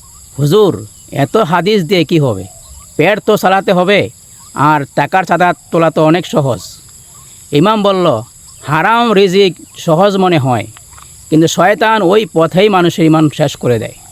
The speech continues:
রাসূলুল্লাহ সাল্লাল্লাহু আলাইহি সাল্লাম বলেছেন, "যে অন্যায়ভাবে মানুষের এক বিগত জমিও দখল করে, কিয়ামতের দিন তার গলায় আগুনের শিকল পরানো হবে।" সহিহ বুখারী। চাঁদাবাজিও তাই, অন্যের হক আত্মসাৎ করা।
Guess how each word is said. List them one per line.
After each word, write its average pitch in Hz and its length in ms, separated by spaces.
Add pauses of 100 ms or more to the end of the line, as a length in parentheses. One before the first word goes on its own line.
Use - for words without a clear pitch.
(140)
রাসূলুল্লাহ 220 460
সাল্লাল্লাহু 220 500
আলাইহি 208 180
সাল্লাম 190 300
বলেছেন, 175 540 (280)
"যে 120 160
অন্যায়ভাবে 185 640
মানুষের 170 480 (420)
এক 170 400
বিগত 196 260
জমিও 185 460
দখল 170 320
করে, 107 280 (580)
কিয়ামতের 160 480
দিন 151 180
তার 143 200
গলায় 135 320
আগুনের 127 420
শিকল 208 380
পরানো 139 320
হবে।" 107 280
সহিহ 147 320
বুখারী। 113 340 (560)
চাঁদাবাজিও 190 580
তাই, 117 320 (400)
অন্যের 185 400
হক 175 340
আত্মসাৎ 165 400
করা। 170 380